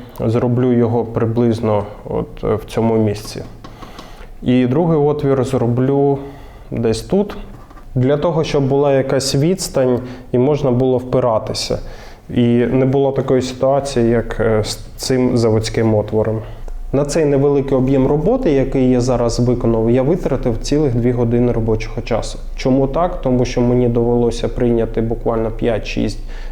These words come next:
е, дзвінків, е, оцінити автомобілі. Е, і проблеми складаються в тому, що не вистачає спеціалістів. Тому, якщо ви хочете долучитись до нашої команди, будь ласка, там внизу під відео є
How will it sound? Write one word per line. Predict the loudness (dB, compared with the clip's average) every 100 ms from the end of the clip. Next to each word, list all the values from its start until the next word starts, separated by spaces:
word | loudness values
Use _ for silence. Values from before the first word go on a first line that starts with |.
| -2
е, | 2 2
дзвінків, | 2 2 2 0 0 0 2 2
е, | 2
оцінити | 2 2 0 0 2 2 0 -2
автомобілі. | -2 -2 0 0 2 2 2 2 0 -4 -8 -10 -6
Е, | -2 0 0 -2 -4 -4
і | -2 0
проблеми | 0 0 2 2 2 2 0 -4 -6
складаються | -4 -2 0 2 0 -2
в | -2
тому, | 0 2 0
що | 0 0 0 -4 -8 -8 -4
не | 0 2
вистачає | 2 0 -4 -2 0 0
спеціалістів. | -2 -4 -2 0 2 0 -2 -4 -6 -6 -6 -2
Тому, | 0 2
якщо | 2 0 0
ви | 0
хочете | 2 0 -2 -2 0
долучитись | 2 2 0 -2 -2 0
до | 0
нашої | 0 0 0 -2
команди, | 0 0 2 2 0 0
будь | 0 2
ласка, | 0 0 -4
там | -2 0 0
внизу | 2 2 2 0
під | 0 0
відео | 2 2 2 2 2
є | 2 2